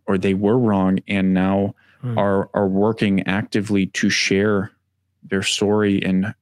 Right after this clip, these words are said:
Speaker 1: overcoming this wrong and trying to be better. And you're seeing, I think, a, a different definition of what strength is, what, you know, courage is. And, and you're seeing just different, uh,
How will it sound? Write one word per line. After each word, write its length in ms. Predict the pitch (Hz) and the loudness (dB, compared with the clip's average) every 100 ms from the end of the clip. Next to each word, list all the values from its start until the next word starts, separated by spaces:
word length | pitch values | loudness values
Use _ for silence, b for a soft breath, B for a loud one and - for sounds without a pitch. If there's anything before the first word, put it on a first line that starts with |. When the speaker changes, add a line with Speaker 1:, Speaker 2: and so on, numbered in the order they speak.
| _ | _
Speaker 1:
overcoming 760 | 101 101 98 - 110 110 107 98 | -4 -2 -4 -4 0 2 2 0
this 280 | 95 - | -2 -2
wrong 380 | 98 95 95 92 | -2 0 2 0
and 120 | 92 | -2
trying 400 | 92 - 98 104 107 | -4 -2 0 0 0
to 100 | 101 | 0
be 80 | |
better. 260 | 92 92 92 | 0 0 0
And 80 | 92 | 0
you're 80 | 92 | 0
seeing, 420 | - 156 139 117 B B B B | 0 2 2 -2 B B B B
I 100 | 104 | -6
think, 300 | - 110 - 101 | -2 -4 -4 -4
a, 160 | 98 - _ _ _ _ - | -4 -6 _ _ _ _ -8
a 80 | 101 | -8
different 640 | - 113 - 120 - _ | -4 -4 -2 -2 -4 _
definition 800 | 104 101 101 92 95 - 95 92 | -6 -4 -2 0 0 0 -2 -2
of 380 | - 95 92 - _ _ _ _ _ | -2 -2 -4 -14 _ _ _ _ _
what 200 | 104 95 | -4 -2
strength 480 | - - 104 107 - | -2 0 0 -2 -2
is, 280 | 107 104 - 101 | 0 0 -2 -2
what, 240 | 92 - B B B B - | -2 -2 B B B B -4
you 100 | 95 | -2
know, 100 | 90 | -2
courage 640 | - - 107 104 101 107 | -4 -2 0 0 0 0
is. 260 | 101 98 | 0 0
And, 140 | 95 92 | 0 -2
and 140 | 101 | -2
you're 80 | 98 | -2
seeing 260 | - 120 135 | -2 0 2
just 200 | 110 - - | 2 -2 -4
different, 480 | 98 - 107 98 - b b b b b _ - | -4 0 0 -2 -4 b b b b b _ -8
uh, 380 | 98 87 85 | -2 0 -2